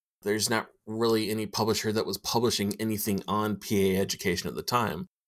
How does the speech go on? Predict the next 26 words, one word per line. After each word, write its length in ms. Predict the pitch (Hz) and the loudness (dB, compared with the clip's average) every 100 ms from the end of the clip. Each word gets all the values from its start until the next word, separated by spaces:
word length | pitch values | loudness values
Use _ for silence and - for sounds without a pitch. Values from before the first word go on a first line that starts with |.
| _ _ - | _ _ -8
And 200 | 87 98 | -2 2
so 180 | 110 101 | 6 6
our 180 | 98 101 | 6 4
conversation 720 | - 107 101 107 98 - 104 | 2 2 2 2 2 0 -2
with 160 | 98 | -2
the 140 | 104 101 | 2 2
editor 320 | 104 107 101 | 2 2 0
very 200 | 104 104 | 2 2
quickly 320 | 104 - 107 | 0 -6 -6
turned 220 | - 107 | -2 0
around 340 | 101 98 101 98 | 2 2 0 0
from 200 | 110 101 | -2 0
going, 280 | 98 98 | 0 0
"Well, 360 | 98 101 98 98 _ _ _ | 2 4 2 0 _ _ _
where 220 | - 120 123 | 2 6 6
does 160 | 117 | 6
this 260 | 117 107 - | 6 6 6
fit 380 | - 120 110 - | 6 6 6 4
within 260 | 101 107 | -2 0
the 80 | 104 | 0
context 560 | 95 107 98 104 95 101 | 0 2 2 2 2 2
of 40 | |
what 120 | 98 | 2
they 80 | 98 | 0
do 180 | 95 156 | 2 2
publish?" 600 | - 101 98 101 - | 4 2 4 2 2